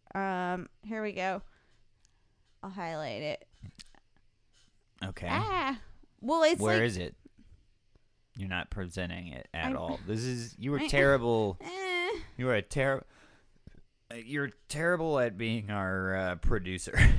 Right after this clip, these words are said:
Speaker 2: <laughs>
Speaker 1: Yeah. Yeah.
Speaker 2: X A, yeah, it's like Christian
Speaker 1: No, no, no,
Speaker 2: Aeon
Speaker 1: it's
Speaker 2: Flux.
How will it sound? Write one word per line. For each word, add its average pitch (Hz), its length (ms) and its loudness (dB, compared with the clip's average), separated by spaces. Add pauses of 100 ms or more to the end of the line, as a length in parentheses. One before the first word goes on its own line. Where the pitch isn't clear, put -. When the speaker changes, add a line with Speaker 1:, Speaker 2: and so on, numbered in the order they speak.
(220)
Speaker 2:
<laughs> - 340 -4
Speaker 1:
Yeah. 208 360 0 (540)
Yeah. 202 380 -4 (1400)
Speaker 2:
X 165 360 2
A, 147 680 4
yeah, 123 420 2 (160)
it's - 240 -6
like 120 360 -2 (380)
Christian 143 1300 2 (1300)
Speaker 1:
No, 254 140 -2
no, 311 280 -2
no, 143 60 -4
Speaker 2:
Aeon 135 380 4
Speaker 1:
it's - 80 -6
Speaker 2:
Flux. - 680 0